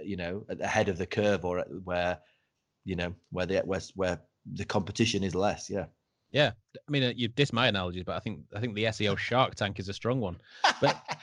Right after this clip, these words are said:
Speaker 1: <laughs>
Speaker 2: I think, uh, it's true though, but the, that's what S E O is these days. And, and it's not to say that, you know, don't do it, don't bother. I think everybody should be, personally, I think everybody should be, should be, like, doing S E O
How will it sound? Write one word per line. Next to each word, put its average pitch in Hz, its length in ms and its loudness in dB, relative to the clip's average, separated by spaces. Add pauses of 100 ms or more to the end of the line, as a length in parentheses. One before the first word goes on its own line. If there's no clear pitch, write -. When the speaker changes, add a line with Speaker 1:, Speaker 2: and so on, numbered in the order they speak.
(140)
Speaker 1:
<laughs> - 320 -18
Speaker 2:
I 131 60 4
think, 160 280 4
uh, 117 280 6 (280)
it's 151 200 -2
true 185 220 6
though, 113 180 4
but 120 240 0
the, 135 200 4 (100)
that's 156 200 4
what 139 120 6
S 143 120 2
E 135 100 6
O 117 220 4
is 135 180 4
these 104 140 2
days. 95 180 2
And, 113 120 0
and 131 180 6
it's 131 120 4
not 156 160 4
to 135 100 2
say 131 180 8
that, 110 180 2
you 117 100 0
know, 95 200 2
don't 120 180 6
do 131 200 8
it, 123 100 2
don't 110 180 0
bother. 107 400 2
I 117 60 2
think 123 260 2 (120)
everybody 113 340 2
should 98 200 -4
be, 98 340 -2 (1200)
personally, 110 360 2
I 87 100 -2
think 92 220 -6
everybody 92 260 -4
should 95 140 -6
be, 98 160 -4
should 95 220 -2
be, 95 240 -2 (220)
like, 95 200 -2 (280)
doing 123 240 8
S 95 160 -2
E 98 100 0
O 85 160 -6